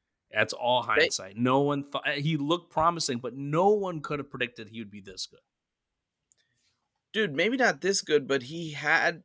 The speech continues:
Speaker 2: like, you know, what he did that first year was not anything insane, but he was pretty good. And you have to have s-, like, I just feel like they threw him in because they was like, "Yeah, yeah, whatever, we'll give you S G A too," and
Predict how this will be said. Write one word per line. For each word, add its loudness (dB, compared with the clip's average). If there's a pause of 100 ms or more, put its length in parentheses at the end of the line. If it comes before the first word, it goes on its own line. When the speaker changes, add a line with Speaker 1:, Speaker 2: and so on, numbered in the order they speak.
(100)
Speaker 2:
like, 0 (1040)
you 0
know, 2 (280)
what 4
he 0
did -4
that 2
first -2
year 2
was -2
not 0
anything -6 (260)
insane, -4
but 0
he -4
was -2
pretty -2
good. 0 (560)
And 2
you -4
have 0
to -4
have -2
s-, -4
like, 0
I 4
just -6
feel -4
like -4
they 0
threw -6
him -4
in 0
because -2
they 0
was 0
like, -8
"Yeah, 2
yeah, 6
whatever, 2
we'll -4
give -4
you 0
S -2
G -2
A 0
too," 2
and -2